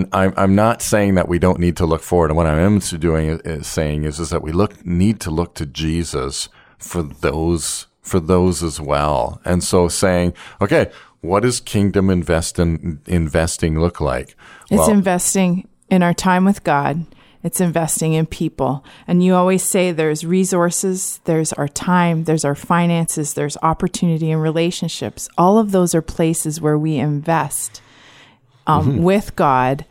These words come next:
Speaker 2: and with others. And what does it come down to? Loving God with all our heart, soul, mind, and strength, and loving our neighbor as ourselves.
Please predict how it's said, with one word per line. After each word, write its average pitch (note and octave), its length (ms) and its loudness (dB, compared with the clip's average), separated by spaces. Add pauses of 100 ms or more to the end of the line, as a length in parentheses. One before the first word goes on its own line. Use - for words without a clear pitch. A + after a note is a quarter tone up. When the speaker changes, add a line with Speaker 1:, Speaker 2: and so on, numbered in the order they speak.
(140)
Speaker 2:
and D3 160 0
with D3+ 160 0
others. E3+ 420 0
And F3 160 4
what F#3 100 4
does G3 180 2
it - 100 0
come F#3+ 240 2
down D#3+ 340 0
to? C#4+ 360 -2 (580)
Loving D#3+ 320 2
God D3+ 260 0
with D3+ 160 0
all C#3 200 2
our C3 100 0
heart, - 340 -2
soul, D#3 240 0
mind, C#3 300 0
and D#3 120 -2
strength, D3+ 520 -4
and C#3 200 -4
loving F3 320 2
our D3 100 0
neighbor D3 600 -2
as D#3 160 0
ourselves. C#3+ 640 -2